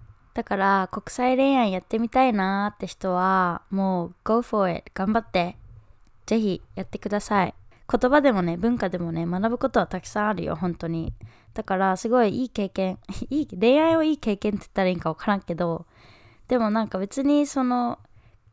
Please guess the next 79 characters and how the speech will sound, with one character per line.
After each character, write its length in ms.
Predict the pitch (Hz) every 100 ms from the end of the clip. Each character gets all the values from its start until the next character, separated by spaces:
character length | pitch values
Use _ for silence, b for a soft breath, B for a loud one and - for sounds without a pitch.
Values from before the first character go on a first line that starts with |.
| _ _ -
何、 320 | 220 220 220
日 120 | 220
本 200 | 254 277
人 200 | 277 285
じ 60 | 226
ゃ 60 |
な 120 | 208 233
い 60 |
か 160 | 233 180
ら 280 | 185 208 214
と 120 | -
か 100 | -
そ 160 | -
う 40 | 233
い 260 | 247 262
う 20 | 262
理 140 | 262
由 140 | 262
は 240 | 262 269 226
あ 40 |
ん 80 | 214
ま 80 | 226
り 100 | 226
気 160 | -
に 100 | 214
し 120 | 220 220
な 160 | 226
く 60 | -
て 140 | -
い 80 | 196
い 20 |
ん 60 | 196
じ 60 |
ゃ 40 | 185
な 100 | 175
い 60 |
か 140 | 170 175
な 300 | 175 185 190
っ 0 |
て 160 | - 175
思 180 | 165 165
い 60 |
ま 200 | 165 165
す。 140 | - - _
個 100 | -
人 160 | 190 185
的 220 | - 196
に 100 | 190
は 140 | 156
ね。 220 | 151 175 - - -
う 80 | 190
ん。 160 | 175 - - - - -
で、 220 | - 240 - B B B -
前 200 | 285 302
に 140 | 214
ね、 240 | 180 170 165 b b
ポ 100 | 226
ッ 40 | -
ド 80 | 254
キ 100 | 262
ャ 80 |
ス 100 | 262
ト 100 | -
の 320 | 180 190 202 190
リ 100 | 185
ク 160 | -
エ 80 | 208
ス 80 | 208
ト 140 | 190
を 60 | 175
み 120 | 190
ん 100 | 196
な 80 | 190
に 140 | 180
聞 140 | - 190
い 40 |
た 120 | -
時 220 | 180 190 175
に、 360 | 190 214 185